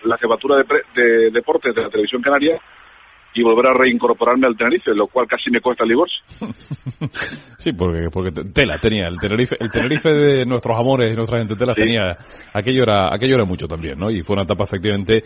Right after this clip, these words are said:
Speaker 2: una etapa
Speaker 1: Sí.
Speaker 2: complicada, ¿eh? Porque es cierto que luego está la parte que sale para afuera, visible, que, que los aficionados conocen, que conocemos los medios y luego la otra historia, pero detrás de un gabinete de prensa como el Tenerife, en aquel momento especialmente, había muchas horas de trabajo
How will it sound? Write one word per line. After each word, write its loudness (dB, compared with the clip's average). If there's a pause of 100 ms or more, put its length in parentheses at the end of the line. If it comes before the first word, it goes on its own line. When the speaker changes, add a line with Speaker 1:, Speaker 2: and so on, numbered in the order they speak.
(260)
Speaker 2:
una 2
etapa 6
Speaker 1:
Sí. 6
Speaker 2:
complicada, 0
¿eh? 2
Porque 0
es -2
cierto 2
que 0
luego 4
está 2
la 4
parte 0 (260)
que -6
sale 0
para 0
afuera, 4
visible, 0
que, -4
que -10
los -2
aficionados -4
conocen, -4
que -10
conocemos -4
los -6
medios -2
y -8
luego -2
la 0
otra -2
historia, -2 (440)
pero 2
detrás 0
de 6
un 0
gabinete 0
de 2
prensa -2
como -2
el -4
Tenerife, -2
en -4
aquel 6
momento 2
especialmente, -2
había 0
muchas -6
horas -2
de -2
trabajo 2